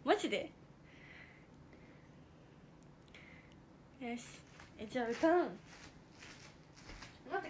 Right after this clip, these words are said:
歌詞がわからんって。<laughs> 歌うん。イヤホンなんかないっけ？Bluetoothもダメ？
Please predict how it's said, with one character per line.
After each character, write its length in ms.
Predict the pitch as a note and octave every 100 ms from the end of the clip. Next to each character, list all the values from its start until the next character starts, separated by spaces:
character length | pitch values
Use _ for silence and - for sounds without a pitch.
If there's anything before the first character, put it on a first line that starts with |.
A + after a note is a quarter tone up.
| G#4+
歌 80 | B4+
詞 120 | C5
が 100 | G4
わ 140 | E4+
か 100 | E4+
ら 140 | G#4 A#4+
ん 80 |
っ 20 | A4
て。 320 | D4+ C4+ A#3 - - - - - - - - - - - - - - - - - - - - G#4 G4 C#5+ - - - - - - - - - - - F4 E4+ - - - -
<laughs> 60 |
歌 220 | D#4 F4 F4
う 20 |
ん。 40 | - - - - - - - - - - - - - - - - - - - - - - - - - - - - - - - - - - - - - -
イ 40 | E4
ヤ 120 | E4
ホ 140 | B3
ン 80 | A3+
な 100 | C4+
ん 80 | C4+
か 100 | A#3
な 120 | A#3
い 60 | A3+
っ 20 | - -
け？ 200 | F3+ - - - - - - - - - - - - - - - - - -
Bluetooth 480 | C#4 D#4 F4 E4+ A#3+
も 80 |
ダ 80 | G3+ F#3+
メ？ 180 | G3+